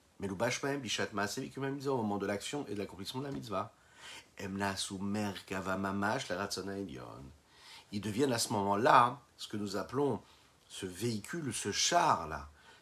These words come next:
qui est en réalité juste soumis à la volonté de celui qui le dirige.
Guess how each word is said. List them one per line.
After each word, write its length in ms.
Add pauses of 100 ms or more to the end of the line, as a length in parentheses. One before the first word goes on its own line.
qui 400
est 160
en 140
réalité 640
juste 540 (540)
soumis 480
à 40
la 100
volonté 360
de 40
celui 220
qui 100
le 100
dirige. 520